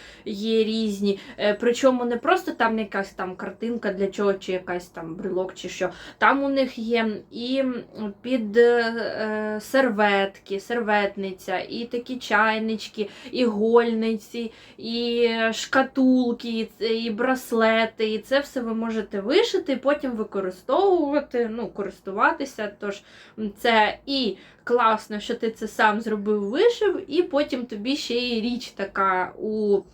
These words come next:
господарстві. Тож, ем, якщо не в'язати, то вишивати бісером по дереву. Сімнадцяте. Що в планах на найближчим часом? Найближчим часом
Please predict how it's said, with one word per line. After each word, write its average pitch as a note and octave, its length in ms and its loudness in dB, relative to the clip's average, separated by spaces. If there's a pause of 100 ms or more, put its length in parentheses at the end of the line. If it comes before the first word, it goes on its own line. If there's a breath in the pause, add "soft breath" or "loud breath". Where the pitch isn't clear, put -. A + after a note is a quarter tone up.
(220 loud breath)
господарстві. G3 800 -2 (480 soft breath)
Тож, A#3+ 340 0
ем, A3 300 0 (1300)
якщо C4+ 340 4
не B3+ 140 2
в'язати, C4 460 2
то A4+ 300 -2 (200)
вишивати C4+ 500 -4
бісером A#3+ 460 -4
по G3+ 120 -12
дереву. F#3+ 420 -6 (1300 loud breath)
Сімнадцяте. F4+ 760 2
Що G#4 180 0
в A#4+ 60 -4
планах F4+ 540 -2
на C4+ 160 -6
найближчим B3+ 800 -2
часом? - 460 -6 (120)
Найближчим D#4 840 4
часом F4+ 840 0